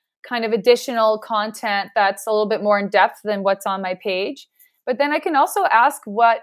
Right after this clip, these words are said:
exactly what people want. Um, my goal is I don't wanna just design something that I feel is right. I wanna make sure that I'm listening to the followers and listening to what people really need. So the best way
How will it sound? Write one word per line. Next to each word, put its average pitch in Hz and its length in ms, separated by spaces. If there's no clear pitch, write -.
exactly 214 580
what 202 240
people 214 340
want. 185 420
Um, 208 520
my 247 160
goal 269 240
is 262 160
I 247 100
don't 311 180
wanna 294 240
just 262 220
design 220 380
something 220 400
that 190 120
I 180 180
feel 254 260
is 269 160
right. 294 300
I 226 80
wanna 226 200
make 208 200
sure 214 340
that 202 340
I'm 220 240
listening 247 500
to 233 300
the 220 100
followers 233 600
and 208 200
listening 226 320
to 247 80
what 214 220
people 220 300
really 208 260
need. 196 460
So 233 520
the 226 100
best 233 540
way 220 440